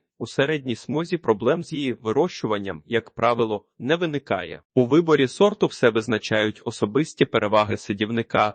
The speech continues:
Висаджувати можна як насіння, так і розсаду. Існують і особливо морозостійкі сорти,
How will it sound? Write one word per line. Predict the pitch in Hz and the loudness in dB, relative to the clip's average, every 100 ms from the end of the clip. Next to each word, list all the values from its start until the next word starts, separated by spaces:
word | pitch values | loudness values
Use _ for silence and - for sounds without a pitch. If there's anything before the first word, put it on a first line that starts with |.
| - | -4
Висаджувати | 123 - 110 101 101 98 - | -6 0 2 2 0 -2 -2
можна | 107 139 151 139 | -2 -2 -2 -2
як | 123 - | -2 -2
насіння, | 107 104 - 85 85 87 _ _ - | -6 -6 -8 -8 -8 -12 _ _ 2
так | 196 - - | 2 2 -4
і | 147 | 0
розсаду. | 113 - 95 90 90 - _ _ | 0 -2 0 0 -2 -10 _ _
Існують | 120 - 202 185 147 - | -8 -2 0 2 0 -6
і | 139 | -12
особливо | 117 - 104 117 127 117 | -8 -4 -2 0 0 0
морозостійкі | 107 107 107 107 - 104 - 104 | 0 0 -2 -6 -6 -6 -6 -6
сорти, | - 95 - 107 | -4 -6 -6 -10